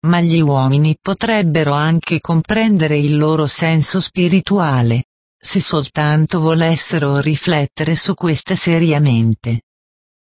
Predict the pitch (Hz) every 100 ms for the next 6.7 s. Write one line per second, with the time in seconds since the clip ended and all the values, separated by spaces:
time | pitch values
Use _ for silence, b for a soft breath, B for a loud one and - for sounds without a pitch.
0 | - 170 160 160 - 190 175 170 160 -
1 | 202 175 160 170 - 208 208 220 196 196
2 | 165 139 147 - 170 175 175 165 160 165
3 | 160 165 160 151 - 160 151 156 170 160
4 | 160 175 170 151 170 - 233 233 226 185
5 | 160 143 139 151 143 135 135 - 135 147
6 | 131 - 160 143 - - 143